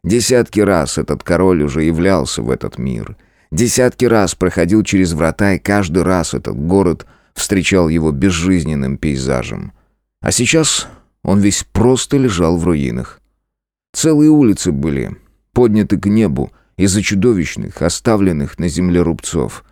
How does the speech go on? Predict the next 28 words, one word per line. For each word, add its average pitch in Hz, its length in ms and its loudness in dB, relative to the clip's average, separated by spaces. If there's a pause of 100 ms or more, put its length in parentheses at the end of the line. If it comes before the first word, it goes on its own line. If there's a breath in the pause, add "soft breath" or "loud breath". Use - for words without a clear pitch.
(360 loud breath)
Здания, 107 520 0
что - 200 -2
тысячи 98 360 -2
лет 98 280 2
несли 87 320 0
на 80 100 -2
себе 85 280 -2
историю 78 400 0
его 69 220 -2
вида, 101 320 2
просто 90 420 -2
обратились 90 540 0
пылью. 78 440 -6 (440)
Застывший 120 640 0
город 117 380 2
превратился 95 680 0
в 69 180 -6
город, 113 340 2
переживший 87 640 -2
еще 92 480 0
одно 60 180 -4
немыслимое 85 680 -2
бедствие. 85 560 -6 (600)
Продолжая 92 540 2
скрежетать 85 640 -2
зубами 71 520 -2
от 62 160 -8
злости, 90 520 -2